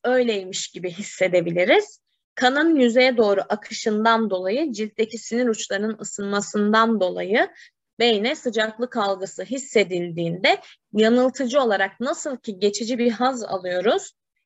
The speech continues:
geçici bir, e, mutluluk hissediyoruz, mutlu olduğumuzu zannediyoruz ama ilerleyen dönemlerde, e, bu bir depresyona yol açıyor. Bunun gibi arkadaşlar bu da yanıltıcı bir his olarak doğru bilinen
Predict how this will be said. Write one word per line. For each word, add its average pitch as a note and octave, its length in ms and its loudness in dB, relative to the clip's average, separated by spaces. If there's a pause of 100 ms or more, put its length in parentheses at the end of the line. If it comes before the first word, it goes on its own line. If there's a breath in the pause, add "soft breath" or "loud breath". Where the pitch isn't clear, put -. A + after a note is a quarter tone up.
geçici G#3+ 440 0
bir, G#3 240 2 (240)
e, F3+ 440 -4
mutluluk G#3 540 -2
hissediyoruz, G#3+ 500 0
mutlu A#3 320 2
olduğumuzu G3 420 0
zannediyoruz F#3+ 580 -4
ama G#3+ 160 -2 (120)
ilerleyen F#3+ 800 -2
dönemlerde, F3+ 800 -4 (400)
e, F3 180 -8
bu G#3+ 120 0
bir F#3 140 -4
depresyona F#3+ 760 2
yol A3 140 6
açıyor. A3+ 480 2 (800)
Bunun C4 380 0
gibi A#3+ 420 -6
arkadaşlar G3 760 -4
bu A3+ 120 -4
da A#3 120 2
yanıltıcı G#3+ 600 -2
bir G#3+ 120 0
his - 280 -8
olarak F#3+ 480 -2 (680)
doğru G#3+ 320 0
bilinen G3 600 -6